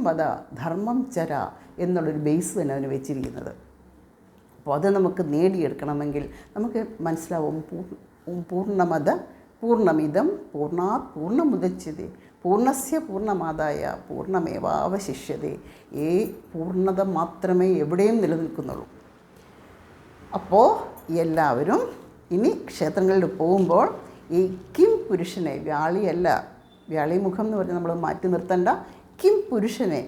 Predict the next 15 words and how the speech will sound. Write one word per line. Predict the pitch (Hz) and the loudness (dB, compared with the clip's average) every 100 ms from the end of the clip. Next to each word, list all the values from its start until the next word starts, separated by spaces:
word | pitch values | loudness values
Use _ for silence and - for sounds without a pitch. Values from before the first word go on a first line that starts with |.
| - 160 | -8 -8
അതിൻ്റെ | 160 160 - | -6 -6 -4
പ്രാധാന്യം | 156 156 180 330 330 180 | -4 0 4 6 6 4
മനസ്സിലാക്കി | 160 170 160 151 151 139 - - - - 117 | 0 0 0 0 -4 -10 -12 -20 -20 -14 -4
അദ്ദേഹത്തെ | 147 247 262 180 131 | 0 0 2 2 0
വണങ്ങി | 139 156 220 - - - - - | 0 2 4 2 -4 -16 -20 -14
ക്ഷേത്രത്തിനകത്ത് | - 147 151 156 143 143 - 160 | -8 -6 -6 -4 -4 -4 -6 -4
ചെന്ന് | 156 269 311 | -2 0 -2
മൂർത്തിയുടെ | 175 - - 247 135 | -2 -4 -4 -2 -2
അനുഗ്രഹവും | 139 143 151 147 139 | -2 0 0 0 0
വാങ്ങുക. | 135 151 202 381 - - - 175 | 0 2 2 2 -2 -14 0 4
എല്ലാവർക്കും | 285 381 294 - - - - - _ _ _ _ _ _ - | 6 8 6 2 -4 -12 -16 -20 _ _ _ _ _ _ -10
കിം | 165 170 | -8 -6
പുരുഷൻ്റെ | 170 - 156 156 143 - 156 | -6 -6 -4 -4 -4 -6 -6
അനുഗ്രഹവും | 156 160 160 156 160 156 - - - - _ 131 | -2 0 2 4 4 2 -8 -20 -20 -20 _ -6
അദ്ദേഹത്തിൻ്റെ | 156 165 - 156 | -2 -2 -2 0